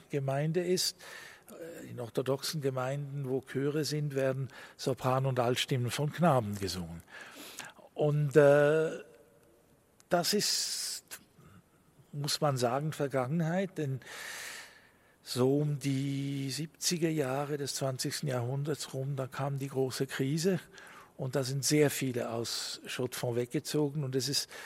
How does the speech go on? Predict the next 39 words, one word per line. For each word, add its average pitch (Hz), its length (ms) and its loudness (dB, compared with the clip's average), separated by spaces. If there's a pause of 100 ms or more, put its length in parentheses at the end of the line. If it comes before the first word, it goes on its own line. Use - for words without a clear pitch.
(220)
es - 80 -8
fällt - 240 8
mir 160 100 10
immer 160 180 10
wieder 151 280 10
auf, 143 260 8
wenn 147 100 4
ich 127 140 2
in 135 80 -2
anderen 156 360 6
jüdischen 160 380 2
Gemeinden 139 400 2
in 139 120 0
der 127 100 6
Schweiz 127 400 0
bin 160 240 2 (520)
und 123 240 -2
ich 123 140 -4
sage, 127 360 0
ich - 140 -4
bin 139 140 -4
aus 117 140 -2
Chaux-de-Fonds, 139 680 -2 (420)
dann 120 200 -2
heißt 131 220 -2
es - 100 -2
dann 131 160 -2
immer 135 180 0
wieder, 139 180 0
"Ach, 254 280 4
mein, 123 200 -2 (380)
mein 135 160 0
Großvater 151 540 2
war 139 140 4
auch 170 180 2
Chaux-de-Fonnier 175 760 4
oder 156 260 6 (240)
siehst 220 240 -6
du 226 140 2